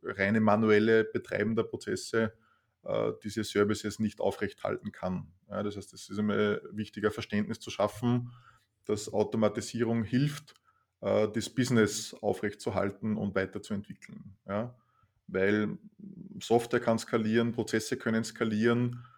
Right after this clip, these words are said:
äh, Mitarbeiter können naturgemäß nur bis zu einem gewissen Level skalieren, was Arbeitspensum und Load betrifft. Ja, das heißt, ich kann, äh, im Robert zwar sagen, „Bitte arbeite doppelt so schnell“, aber irgendwo wird der Robert einfach ein natürliches Limit erreichen,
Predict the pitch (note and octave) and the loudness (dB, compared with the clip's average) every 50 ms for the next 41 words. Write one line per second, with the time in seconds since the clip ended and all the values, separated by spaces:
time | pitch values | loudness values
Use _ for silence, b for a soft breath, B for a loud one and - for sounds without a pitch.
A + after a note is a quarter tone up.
0 | B B _ _ _ - - G#2+ G#2 G#2+ A2 - - A2+ A2+ A#2+ A#2+ - - - | B B _ _ _ -4 -2 0 0 0 0 -2 -2 0 0 0 2 2 4 6
1 | A2 G#2 G#2+ G#2 - A#2 A2 - - G#2 A2 A2+ A2+ A2 A2+ G#2+ - - A#2 A#2+ | 6 6 6 4 2 -2 0 0 0 2 2 2 4 2 2 0 0 0 0 2
2 | A2+ A2 A2 A2 G#2 - - - A2 G#2+ A2 A#2 G#2+ - - A2+ G#2 - A2 G#2+ | 2 4 4 2 2 -2 -4 -4 -2 -2 -2 -2 -4 -4 -4 -4 -2 -2 0 -2
3 | G#2+ - - A2+ G2+ G2+ G#2 G#2 A2+ G2+ - - - - G#2 G2+ G2+ G#2 A2 A2 | -2 -2 -2 0 2 2 2 2 2 0 -2 -4 -2 -2 0 0 2 2 2 2
4 | A2+ G#2 G#2 G2+ - G2 - G2 G2 G2+ G#2 G2+ - - - - _ - - G2 | 2 0 0 -2 -2 -2 0 0 2 4 2 2 0 -4 -12 -14 _ -8 -6 -4
5 | G#2 G#2 - G#2+ G2+ G#2 G2+ F2+ F#2+ G2 G2+ F#2+ - - - - _ - - - | -4 -2 -2 -2 -2 -2 -2 -2 -2 -4 -4 -4 -8 -14 -16 -16 _ -16 -20 -20
6 | - - _ - _ _ _ - F#2+ G2 A2 G#2+ G2+ - - G#2+ - - - F2+ | -20 -20 _ -20 _ _ _ -8 -4 -4 -4 -4 -6 -8 -8 -8 -10 -10 -14 -8
7 | - - G2+ G2+ G#2+ G#2+ G#2 G2+ _ _ _ _ _ _ _ _ _ _ _ _ | -2 0 0 2 2 0 -2 -4 _ _ _ _ _ _ _ _ _ _ _ _
8 | _ - - - - - - - G#2+ G#2 G2+ G#2 G#2+ A#2+ A2+ - - - A2 G#2+ | _ -16 -10 -8 -6 -6 -4 -4 -2 2 4 4 6 6 6 4 4 0 0 2
9 | - G2 G#2+ A2+ A#2+ A#2+ A#2+ A#2 A#2+ A2+ - - A2 G2+ G#2 G2 A2 A2 A2 - | 4 6 6 6 6 2 0 0 -2 -6 -6 -2 0 2 2 2 2 0 -2 -2
10 | - - A2 G#2+ - B2 A#2+ B2 A#2+ - A#2 G#2 A2 A#2+ B2+ C3 C3 B2+ - - | -2 -2 -2 0 0 -2 -2 -2 -6 -4 0 2 2 4 4 4 2 0 -6 -14
11 | - - G#2 G#2 G#2+ - - A2 A2 A2 A2 G#2+ A2 G#2 - - G#2 F#2+ G#2 G#2 | -14 -8 -4 -2 0 0 0 0 0 0 2 2 0 0 0 -2 0 2 4 4
12 | A2+ G#2 G#2+ G#2 G#2 G#2+ G2+ - A2 G#2+ G2 - - A2+ A2 - A#2 - - A#2+ | 4 4 4 2 0 -2 -4 -2 -2 -2 -2 -2 -2 -4 -2 -4 -4 -4 -2 -2
13 | A#2+ B2 A#2+ B2 A2+ G#2 F#2+ A2 G#2+ G#2 - A#2+ A#2+ A#2 A#2 A#2 | 0 2 2 2 2 2 2 2 0 0 0 0 0 0 -2 -4